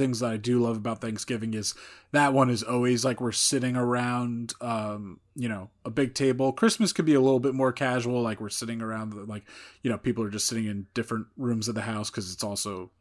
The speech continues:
tends to be more people, at least in my family, at that party. So it's not as, you know, everyone's around a table or a kid table, what have you. Um, but yeah, that's, that's something that I love. I love the, the, the, you know, the youngest member of the family.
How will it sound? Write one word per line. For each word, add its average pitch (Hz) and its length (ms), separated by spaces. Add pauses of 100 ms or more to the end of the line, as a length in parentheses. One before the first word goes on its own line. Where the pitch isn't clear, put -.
tends 110 240
to - 40
be 101 120
more 95 180
people, 117 380
at 98 80
least 104 180
in 95 60
my 160 180
family, 135 540
at 123 80
that 120 200
party. 117 540 (460)
So 107 500
it's - 180
not 110 200
as, 98 180
you 113 60
know, 90 220 (260)
everyone's 107 360
around 104 240
a 95 60
table 107 380
or 95 320
a - 60
kid 107 200
table, 101 380
what 95 100
have 101 240
you. 98 200 (420)
Um, 107 600 (240)
but 180 120
yeah, 170 140
that's, 131 220
that's 190 240
something 180 300
that 139 120
I 127 60
love. 117 380
I 127 80
love 135 200
the, 131 220
the, 120 340
the, 139 140 (220)
you 123 120
know, 107 140
the 104 480 (380)
youngest 127 460
member 123 280
of 117 80
the 113 40
family. 113 520